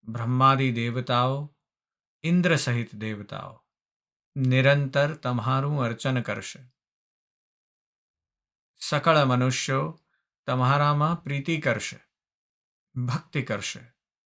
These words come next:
અને તમે સકળ મનુષ્યોમાં વરદાયી કહેવાશો. હે વિષ્ણુ, તમે સકળ દેવતાઓની કામના આપનારા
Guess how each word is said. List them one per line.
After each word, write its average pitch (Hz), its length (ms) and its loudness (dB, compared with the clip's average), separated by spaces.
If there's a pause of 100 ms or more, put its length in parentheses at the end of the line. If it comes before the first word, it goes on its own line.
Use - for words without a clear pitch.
(760)
અને 131 220 0
તમે 123 640 0 (560)
સકળ 147 640 2
મનુષ્યોમાં 127 1040 0
વરદાયી 123 600 2
કહેવાશો. 107 720 -8 (2500)
હે 120 80 -4
વિષ્ણુ, 131 640 0 (960)
તમે 135 560 0 (460)
સકળ 185 560 6
દેવતાઓની 143 960 4
કામના 143 760 4
આપનારા 123 600 0